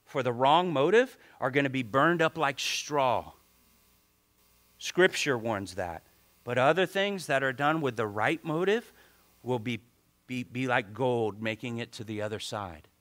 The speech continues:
Even in our giving, Jesus warned, "When you give to the poor, don't let your left hand know what your right hand is doing," because right there, you have received your reward. Nothing, you just wasted your money, bro,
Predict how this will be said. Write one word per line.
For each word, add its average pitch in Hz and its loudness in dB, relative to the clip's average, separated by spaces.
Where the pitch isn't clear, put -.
Even 190 0
in 185 2
our 160 4
giving, 123 -2
Jesus 170 -6
warned, 156 -4
"When 147 -2
you 175 -2
give 175 0
to 165 -2
the 165 4
poor, 180 4
don't 151 4
let 170 2
your 175 2
left 156 2
hand 165 -2
know 160 4
what 160 0
your 147 -2
right 139 0
hand 151 -6
is 120 -8
doing," 151 -4
because 143 0
right 160 -2
there, 190 2
you 185 -2
have 185 0
received 170 -4
your 160 -4
reward. 156 -2
Nothing, 190 0
you 202 -2
just 240 -2
wasted 156 0
your 131 -2
money, 151 -2
bro, 120 2